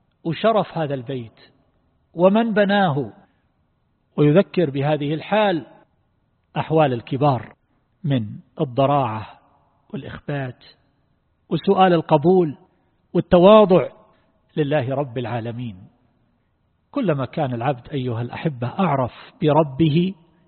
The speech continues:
كان ذلك أدعى إلى انكساره وتذلله وخضوعه لله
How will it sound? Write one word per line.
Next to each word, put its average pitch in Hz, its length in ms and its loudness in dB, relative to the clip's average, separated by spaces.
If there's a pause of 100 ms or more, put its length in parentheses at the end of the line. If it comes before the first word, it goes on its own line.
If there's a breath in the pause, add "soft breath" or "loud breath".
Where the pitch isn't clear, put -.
(440)
كان 123 440 -2 (160)
ذلك 135 440 -4
أدعى 117 480 -6 (400)
إلى 139 160 -4
انكساره 113 680 -12 (800)
وتذلله 147 1120 -2
وخضوعه 160 880 2 (600)
لله 151 380 2